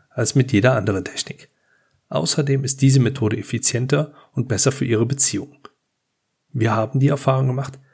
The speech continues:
dass sie einfach umzusetzen ist und wir hoffen, dass Sie dieses bestätigen können. Was nicht heißen soll, dass es einfach ist, Gewohnheiten zu ändern, Emotionen und Inhalte zu entwirren oder andere dazu zu bewegen, zusammen eine kluge Lösung für eine gemeinsame Sachfrage zu finden.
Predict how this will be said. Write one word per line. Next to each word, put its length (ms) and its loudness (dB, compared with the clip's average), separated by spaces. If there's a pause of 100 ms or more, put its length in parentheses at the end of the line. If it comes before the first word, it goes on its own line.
(240)
dass 200 0
sie 180 -2
einfach 480 0
umzusetzen 580 0
ist 260 -2 (200)
und 160 -2
wir 120 2
hoffen, 480 -2 (260)
dass 160 0
Sie 120 2
dieses 300 -2
bestätigen 500 -2
können. 260 -16 (460)
Was 240 0
nicht 240 4
heißen 280 0
soll, 260 0
dass 160 -2
es 320 -4
einfach 340 0
ist, 240 -2
Gewohnheiten 640 2
zu 140 0
ändern, 420 -2
Emotionen 580 2
und 140 -2
Inhalte 400 2
zu 160 2
entwirren 480 0 (160)
oder 240 -6
andere 260 2
dazu 320 0
zu 160 -2
bewegen, 580 0
zusammen 460 -4
eine 180 -6
kluge 600 2
Lösung 480 2
für 220 -4
eine 180 -6
gemeinsame 540 0
Sachfrage 500 -2
zu 120 -4
finden. 260 -12